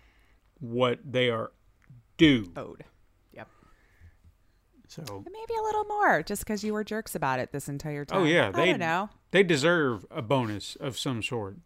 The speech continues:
Speaker 1: They, they need justice and then something, a cherry on top. How's that?
Speaker 2: Right. I, yeah. Ah, ugh. Well, bless the workers. Hopefully you do get everything that you are due and more. That's
Speaker 1: Hmm.
Speaker 2: all I can say at this point. But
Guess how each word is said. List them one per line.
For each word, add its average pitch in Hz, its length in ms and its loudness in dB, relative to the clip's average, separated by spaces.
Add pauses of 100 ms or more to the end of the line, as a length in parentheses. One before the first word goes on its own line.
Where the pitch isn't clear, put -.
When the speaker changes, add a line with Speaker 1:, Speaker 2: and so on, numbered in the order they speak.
(260)
Speaker 1:
They, 139 280 0
they 135 160 0
need 135 260 2
justice 175 480 0
and 143 220 -4
then 143 180 0
something, 131 540 -2 (200)
a 147 140 -6
cherry 127 380 2
on 104 140 -8
top. 101 280 -10
How's 120 200 -6
that? 107 200 -10 (160)
Speaker 2:
Right. 139 300 -6 (240)
I, 156 280 4
yeah. 143 260 -2 (300)
Ah, 110 280 -6 (260)
ugh. 160 180 -6 (300)
Well, 165 300 -2 (540)
bless 277 280 6
the 277 80 -2
workers. 220 760 2
Hopefully 208 640 -4 (220)
you 190 160 -10
do 190 160 -6
get 185 260 2
everything 180 560 2
that 170 200 0
you 180 160 -2
are 175 180 2
due 165 300 -4
and 147 120 -2
more. 113 240 -4 (220)
That's 139 280 0
Speaker 1:
Hmm. 156 40 0
Speaker 2:
all 147 100 2
I 131 140 0
can 131 180 -10
say 123 240 -10
at 127 100 -14
this 131 200 -14
point. 127 480 -14
But 147 420 0